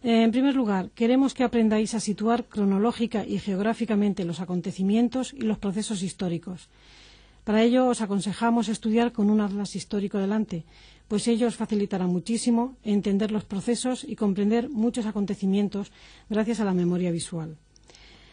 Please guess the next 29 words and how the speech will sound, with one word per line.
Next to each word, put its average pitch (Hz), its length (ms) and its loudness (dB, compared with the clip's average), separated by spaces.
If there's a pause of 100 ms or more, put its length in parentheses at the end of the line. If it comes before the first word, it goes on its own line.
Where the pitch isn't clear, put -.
(120)
En 226 100 0
segundo 262 300 6
lugar, 226 480 2
queremos 247 400 4
que - 100 -2
aprendáis 220 420 2
igualmente 202 480 2
a 214 40 2
analizar 208 480 0
estos 214 320 -4
acontecimientos 185 840 -2
y 196 60 -8
procesos 208 400 -6
históricos, 214 720 -2 (560)
viendo 247 360 4
las 208 140 2
causas 233 440 -2
que 202 80 -4
los 185 140 -2
motivaron 208 600 0 (140)
y 214 80 -2
las 208 180 2
consecuencias 220 640 0
que 233 100 0
han 233 100 2
tenido 226 320 2
para 208 160 -2
la 185 60 0
humanidad. 170 460 0